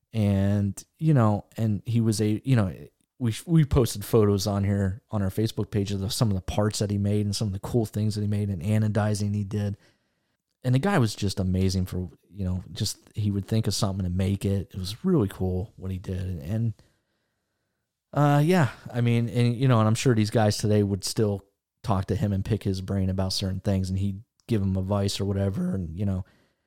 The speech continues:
I think, you know, it's just, it's just a sad, it's just very sad. And, uh, he's gonna be missed greatly. And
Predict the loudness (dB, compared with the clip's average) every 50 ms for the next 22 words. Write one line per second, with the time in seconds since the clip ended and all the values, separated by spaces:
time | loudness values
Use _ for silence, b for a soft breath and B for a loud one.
0 | b b b b 0 4 6 6 6 6 4 2 0 2 4 4 4 4 4 2
1 | 2 0 0 0 -2 -2 -2 -2 -2 -4 -8 -12 -10 -8 -6 -4 -2 0 0 0
2 | -2 -4 -4 -2 -2 -2 -2 -2 -2 -4 -4 -8 -10 _ _ _ _ _ _ _
3 | _ _ _ _ _ _ _ _ _ _ _ _ _ _ _ -10 -2 0 0 0
4 | 2 0 0 0 -2 -2 -2 -2 -2 -2 -2 -2 -2 -2 -2 -2 -2 -4 -6 -8
5 | -8 _ -2 0 0 2 2 0 0 0 -2 -2 -2 -2 -2 0 2 4 4 4
6 | 4 2 2 2 2 0 -2 -4 -6 -6 -6 -6 -6 -8 -8 -10 -10 -10 -12 _
7 | _ _ _ _ _ _ _ _ _ _ _ _ _ _ _ _ _ _ _ _
8 | _ -4 0 0 2 2 0